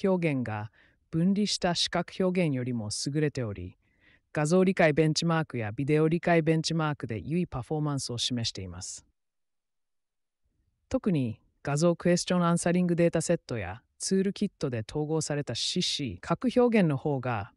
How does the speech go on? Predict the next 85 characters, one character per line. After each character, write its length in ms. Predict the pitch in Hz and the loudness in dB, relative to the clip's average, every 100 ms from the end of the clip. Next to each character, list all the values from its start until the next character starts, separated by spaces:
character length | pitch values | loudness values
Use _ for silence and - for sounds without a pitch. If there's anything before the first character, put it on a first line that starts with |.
| - | -14
分 300 | 139 170 196 196 | -2 2 4 4
離 100 | 196 | 2
し 140 | - | 2
た 160 | 165 151 | 2 2
視 140 | - | 0
覚 240 | 170 - 170 | 0 -2 0
表 300 | 170 151 135 | 0 0 0
現 100 | 120 | -2
よ 80 | 110 | -4
り 120 | 104 | -4
も 340 | 113 120 107 - _ _ - | -4 -6 -8 -12 _ _ -4
大 200 | 165 233 | 0 2
幅 260 | 233 214 | 4 4
に 160 | 208 208 | 4 2
パ 180 | - 143 | -2 -6
フ 140 | - | -2
ォ 60 | 170 | 0
ー 20 | |
マ 140 | 165 160 | 0 0
ン 40 | |
ス 120 | - | -2
が 140 | 139 131 | -4 -6
向 260 | - 156 | 0 0
上 180 | 156 160 | 2 0
し 80 | - | 0
て 120 | 165 | 0
い 40 | |
る 80 | 156 | 0
こ 120 | - | -2
と 100 | 165 | -4
が 260 | 170 143 101 - | -2 -2 -4 -8
示 300 | - 123 110 | -6 -6 -6
さ 100 | 117 | -6
れ 120 | 104 | -8
て 100 | 98 | -10
い 80 | 92 | -10
ま 160 | 82 | -12
す。 240 | 101 - - _ _ _ _ | -14 -16 -20 _ _ _ _
こ 140 | - | 0
の 120 | 220 | 2
テ 140 | 262 277 | 2 0
キ 160 | 240 | 0
ス 100 | 208 | 0
ト 140 | - 139 | 0 0
は 240 | 131 127 - _ | 0 -2 -6 _
ビ 140 | 139 175 | 0 4
デ 140 | 165 | 6
オ 100 | 135 | 4
や 220 | 120 110 - | 0 -4 -6
画 160 | 123 131 | -4 0
像 280 | 170 196 | 2 4
に 140 | 202 196 | 4 2
関 260 | - 175 | 0 0
す 140 | 160 139 | 0 -2
る 120 | 117 | -4
質 200 | - - | -4 -2
問 140 | 185 | 0
回 200 | 175 180 | 0 2
答 40 | 175 | 2
デ 180 | 175 175 | 4 2
ー 20 | |
タ 140 | 165 | 0
セ 140 | - 170 | 0 -4
ッ 60 | - | -4
ト 100 | 127 | -6
を 240 | 117 113 120 | -4 -6 -8
そ 160 | - - | -8 0
れ 100 | 175 | 2
ぞ 140 | 156 | 2
れ 120 | 139 120 | -2 -4
異 300 | - 143 202 | -6 0 2
な 100 | 196 | 2
る 100 | 170 | 2
方 200 | 165 165 | 0 0
法 200 | 160 160 | 0 2
で 140 | 156 | 2
処 200 | - 180 | 2 2
理 120 | 151 | 0
し 120 | 123 | -2
て 320 | - 127 123 - _ | -4 -4 -6 -12 _
結 180 | - 123 | -10 -8
果 160 | - 131 | -6 -4
を 100 | 131 | -4
比 120 | - | -2
較 140 | - | -2